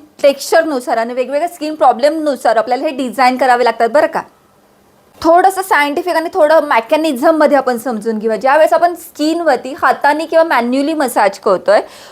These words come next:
तोच मसाज जेव्हा मी एखाद्या स्किनचा इलेक्ट्रिक प्रॉप वापरून करते, तर हा इलेक्ट्रिक करंट किंवा ह्याचं मायक्रोवेव्हज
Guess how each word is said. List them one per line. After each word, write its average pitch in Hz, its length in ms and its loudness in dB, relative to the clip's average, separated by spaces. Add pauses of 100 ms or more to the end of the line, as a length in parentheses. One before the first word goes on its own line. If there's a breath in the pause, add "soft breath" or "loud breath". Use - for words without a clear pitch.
(100 loud breath)
तोच 359 240 2
मसाज 277 520 0
जेव्हा 277 380 0
मी 294 320 -2
एखाद्या 294 360 -2
स्किनचा 311 800 -2
इलेक्ट्रिक 285 720 -2
प्रॉप 285 260 2
वापरून 294 340 0
करते, 247 600 0 (240 loud breath)
तर 285 60 -4
हा 302 140 2
इलेक्ट्रिक 311 560 0
करंट 240 280 0
किंवा 247 160 0
ह्याचं 294 260 0
मायक्रोवेव्हज 254 680 0